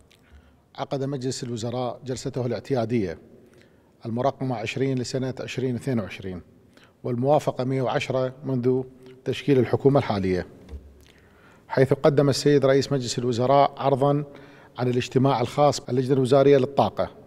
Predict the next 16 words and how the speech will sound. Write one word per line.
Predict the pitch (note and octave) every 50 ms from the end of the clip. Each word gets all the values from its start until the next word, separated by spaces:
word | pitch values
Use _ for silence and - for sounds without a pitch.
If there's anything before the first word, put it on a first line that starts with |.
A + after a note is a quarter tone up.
| - - - -
وضرورة | C3 C3 A#2 C3 C3+ C#3 D#3 D#3 C#3+ A2 F#2 - - - -
اتخاذ | C3 - - C3 - D3 C#3 A2+ G2
كافة | - - - C#3+ C3+ A#2+ - A#2+ - -
الإجراءات | - - B2+ B2 A2 B2+ A#2+ B2 - - D3 B2+ A2+ - - - - - - - - - _ _ -
والسبل | - A2+ - - - D#3 B2+ A#2+ G#2+ G2+ - -
استعدادا | - - - B2+ G#2+ A2+ D3 D3 C#3+ B2 C#3+ C#3 C#3 C#3+ C#3+ - - - - - - - - - -
لفصل | C3 C3 - - D3 - - C3+
الصيف | A#2+ - - D3 D3 D3 C#3+ - - - - - - - - - - -
الحالي. | C#3 A#2+ - - G2+ F2+ E2 F2+ - - - _ _ _ _ _ _ _ _ - - - _ _ _
كما | - C#3+ C3+ C3+
اتخذ | B2 - F3 D3+ - D#3+ D#3
مجلس | C#3+ D#3 D3+ D3+ C#3 -
الوزراء | D3 C3+ B2+ A2 C3 B2+ B2 A#2+ A#2 - -
مجموعة | C3 C3 A#2 A#2 C#3 D#3 D3+ A#2 C3
من | C#3 C3
القرارات | A#2+ - - C3+ B2+ C3 B2+ B2+ C#3 C#3 C3+ B2